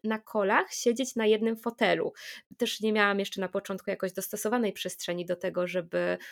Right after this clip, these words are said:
mm, pracować. W biurze miałam stojące biurko, takie podwyższone, więc sobie przy nim stałam, a w domu nagle tego nie było i dla mnie po prostu te, ten rozruch czterdziestopięciominutowy godzinny był,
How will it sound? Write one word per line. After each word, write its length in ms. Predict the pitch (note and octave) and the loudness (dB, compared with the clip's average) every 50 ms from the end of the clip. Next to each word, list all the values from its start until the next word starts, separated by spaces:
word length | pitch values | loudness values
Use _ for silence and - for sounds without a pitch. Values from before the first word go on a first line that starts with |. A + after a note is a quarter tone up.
| - - _ _ _ - | -20 -20 _ _ _ -6
mm, 220 | F#3+ F3+ F3 F3 - - F#3 | -6 -4 -6 -6 -6 -8 -4
pracować. 540 | - A3 G#3+ G#3+ - A3+ A3 F3+ F3 E3+ E3+ | -2 -2 0 2 4 4 4 4 2 0 -2
W 40 | E3 | -2
biurze 220 | G#3 A#3+ G#3+ A3+ | -2 0 2 2
miałam 220 | G#3+ A3 G#3 G#3 G#3+ | 4 4 4 2 2
stojące 420 | G#3+ - A3 G#3+ G#3+ G#3+ - A#3+ | 0 -2 -2 -2 -2 -2 -4 -4
biurko, 400 | G#3+ B3+ C#4 C4+ A#3+ A#3 - - | 0 2 2 2 2 0 -4 -6
takie 300 | - G3+ - G#3+ G3 F#3 | -6 -6 -2 -2 -2 -2
podwyższone, 680 | F3+ - A3+ G3 G3+ A3+ A3+ - - B3 A3 G3 F#3 F3 | -2 -2 -4 -2 -2 -2 -2 0 0 0 2 0 -2 -4
więc 180 | G3 G#3 G#3 | -4 -6 -6
sobie 200 | - G#3+ G3 A3 | -4 -4 -2 -2
przy 180 | G#3+ - - A3+ | -2 -2 -4 -2
nim 140 | A3+ A#3 B3 | -2 -2 -2
stałam, 460 | A#3+ - - C4+ B3+ A3 G3+ F#3+ F#3+ - - - - - - | -4 -4 -2 0 2 4 2 2 0 -4 -12 -16 -16 -10 -4
a 80 | - G#3 | -4 -4
w 80 | G3 F#3+ | -2 2
domu 280 | - G#3+ G#3 G#3+ A3+ | 4 4 4 4 4
nagle 260 | A3 G#3+ G3 G3 G3+ | 2 2 2 2 0
tego 260 | G3+ - G3+ G3+ G#3 G#3 | 0 -2 -4 -4 -4 -6
nie 140 | G3+ G3 | -6 -6
było 320 | F#3 G3 F#3+ F#3 G3 G3+ - - | -4 -2 0 2 2 2 0 -2
i 60 | F#3 | -6
dla 200 | F#3 G3 G3 F#3+ | -4 -2 -2 -2
mnie 180 | F#3+ G3 G3 | -2 -4 -6
po 120 | - - F#3 | -8 -10 -12
prostu 420 | - - G3 F#3+ - - G3+ G3 | -10 -8 -8 -8 -6 -6 -6 -6
te, 340 | - - F#3+ F#3 F#3 F#3 F#3 - _ _ _ _ _ | -4 -2 -2 0 0 0 -2 -4 _ _ _ _ _
ten 140 | - G#3 G3 | -2 0 2
rozruch 840 | G3 G3 G#3+ A#3 B3 B3 - E3+ F#3 F#3 F#3 A3+ C#4 - - - - _ - | 4 4 6 6 6 4 4 2 0 0 0 0 0 -2 -6 -20 -20 _ -14
czterdziestopięciominutowy 1200 | - - F#3+ F#3+ F3+ G3+ G3 - G3+ G3 - G3+ F#3+ - G3 F#3+ F#3+ F#3+ F#3+ - G3+ F#3 G3 F#3 | -4 0 0 2 2 2 -2 -2 -2 -2 -2 -2 -4 -2 -4 -4 -4 -4 -4 -4 -4 -4 -4 -2
godzinny 580 | F#3+ G3+ G3 - G3 G3 G#3 A3 A#3 - - _ | -2 -4 -4 -4 -6 -6 -4 -4 -6 -6 -8 _
był, 560 | - F3+ - - G#3+ A3 A3+ A3+ A#3 A#3 A3+ | -20 -4 2 4 4 6 6 6 4 4 2